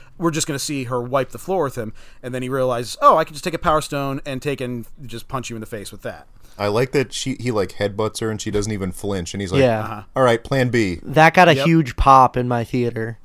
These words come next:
Speaker 2: Yeah.
Speaker 1: Yeah, well, that, 'cause it's a cool moment.
Speaker 2: Yeah.
Speaker 1: <laughs> 'Cause
Speaker 2: I
Speaker 1: he's so
Speaker 2: just
Speaker 1: fucking arrogant. He's like, "Yeah, okay, just a little girl. I'm just gonna boom. Yeah, oh, shit." But then I've got the Power Stone in my other hand, and that's gonna punch you in the face.
Speaker 3: And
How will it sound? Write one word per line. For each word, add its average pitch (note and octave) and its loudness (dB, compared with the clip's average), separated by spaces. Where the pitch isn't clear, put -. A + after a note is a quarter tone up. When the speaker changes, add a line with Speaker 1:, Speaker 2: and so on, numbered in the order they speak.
Speaker 2:
Yeah. F3+ 2
Speaker 1:
Yeah, F3 0
well, D3 0
that, G3 0
'cause F#3+ -4
it's F#3 -6
a F#3 -6
cool G3 6
moment. F3 2
Speaker 2:
Yeah. G#2 2
Speaker 1:
<laughs> - -12
'Cause E3 0
Speaker 2:
I - 6
Speaker 1:
he's D3 6
so G3 4
Speaker 2:
just - -4
Speaker 1:
fucking F3+ -2
arrogant. D3 0
He's C#3 -6
like, C#3 -4
"Yeah, E3+ 4
okay, D#3 0
just C3+ -8
a D#3 -4
little D3 -2
girl. C3 0
I'm A#2+ -4
just A2+ -10
gonna B2 -6
boom. B2 0
Yeah, C3 -10
oh, C3+ 0
shit." G#2+ -8
But C3 -2
then C3 -2
I've B2+ -4
got A#2+ -4
the A#2 -8
Power B2+ -2
Stone B2 -6
in A#2 -6
my A#2 -6
other A#2+ -4
hand, G#2 -12
and G2+ -12
that's - -16
gonna E2 -14
punch D#2+ -18
you E2 -18
in D#2 -20
the D#2+ -20
face. - -20
Speaker 3:
And G#2+ -4